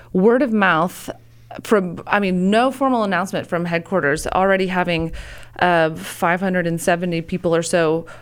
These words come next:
you know, wanting to sign up for that. And, um, yes, I've seen that in, uh, well, in our, in our young adult group here in Dallas. So I taught, before I moved to San Antonio, I taught in the Dallas Young Adult group. And so just watched that group,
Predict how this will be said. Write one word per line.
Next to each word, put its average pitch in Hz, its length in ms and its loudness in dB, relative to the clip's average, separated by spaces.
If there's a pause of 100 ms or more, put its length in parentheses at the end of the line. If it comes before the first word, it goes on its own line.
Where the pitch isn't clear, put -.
(1000)
you 196 160 2
know, 160 100 2
wanting 190 440 2
to 185 80 -4
sign 196 200 0
up 190 100 0
for 202 100 -2
that. 170 320 2
And, 190 260 2 (400)
um, 180 720 2 (520)
yes, 214 540 2
I've 220 180 2
seen 254 200 2
that 226 280 2
in, 240 220 4 (120)
uh, - 100 -12
well, 226 180 6
in 240 160 4
our, 262 80 4
in 214 260 0
our 196 160 4
young 180 240 2
adult 196 240 2
group 165 220 0
here 185 140 2
in 160 140 0
Dallas. 160 320 0
So 180 120 2
I 185 200 4
taught, 202 360 0
before 190 220 0
I 220 40 2
moved 180 180 -2
to - 60 -8
San 180 120 -2
Antonio, 165 360 0
I 165 360 0 (160)
taught 208 340 2 (320)
in 185 100 2
the 185 80 2
Dallas 165 300 0
Young 170 160 0
Adult 170 300 0
group. 180 260 -2
And 180 120 2
so 185 240 4
just 175 240 -6
watched 180 460 0
that 180 380 0
group, 170 400 0